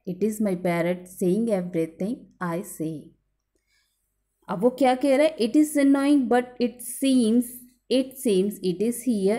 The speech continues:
it is here to stay।" क्या कह रहा है कि क्या है? किसी को एंग्री करने के लिए, अनॉय करने के लिए है ये। "It is, but it seems", लेकिन ऐसा लगता है, ऐसा दिखाई देता है, "it is here", कि यहाँ है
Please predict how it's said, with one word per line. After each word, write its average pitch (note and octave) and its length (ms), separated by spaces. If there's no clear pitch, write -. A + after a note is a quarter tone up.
it F3+ 180
is G3 180
here E3 360
to B3 200
stay।" D#4+ 500
क्या G3 140
कह A#3 140
रहा B3 100
है E4+ 140
कि B3 140
क्या B3+ 140
है? F4+ 160
किसी G3 240
को G3+ 220
एंग्री F#3 300
करने G#3+ 220
के F3+ 80
लिए, F3+ 120
अनॉय F#3 380
करने A3 360
के G#3 140
लिए G3 240
है G3 120
ये। G3 180
"It A#3 160
is, F4+ 160
but A#3+ 300
it C4+ 160
seems", G#3 400
लेकिन B3+ 540
ऐसा C#4+ 320
लगता C#4 340
है, G3 140
ऐसा G#3 160
दिखाई A#3+ 360
देता G3 200
है, A#3 120
"it A#3 80
is B3+ 200
here", F3 260
कि G#3 80
यहाँ F#3+ 400
है A3 260